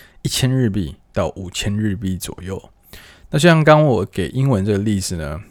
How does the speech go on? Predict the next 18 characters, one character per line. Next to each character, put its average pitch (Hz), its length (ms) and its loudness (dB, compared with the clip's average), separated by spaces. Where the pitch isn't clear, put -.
虽 - 160 -4
然 104 140 0
这 107 80 -2
是 104 140 -2
我 98 100 -2
给 78 300 -6
一 87 60 -10
个 85 180 -8
这 - 140 -12
个 76 140 -8
比 - 120 -14
较 92 100 -4
广 92 320 -6
的 87 80 -10
范 98 320 0
围， - 320 -10
但 143 100 -4
是 139 160 -4